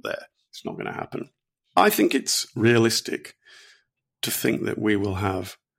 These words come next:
moon bases in the mid twenty thirties for people working. And in Mars, I, a similar scenario, maybe by about twenty fifty.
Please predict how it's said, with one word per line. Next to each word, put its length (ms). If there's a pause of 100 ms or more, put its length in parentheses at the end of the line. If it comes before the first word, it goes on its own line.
(500)
moon 240
bases 640 (960)
in 180
the 300
mid 300 (640)
twenty 240
thirties 520 (960)
for 560 (200)
people 260
working. 540 (360)
And 460
in 260
Mars, 600
I, 120 (420)
a 60
similar 480
scenario, 560
maybe 380
by 260
about 360
twenty 260
fifty. 480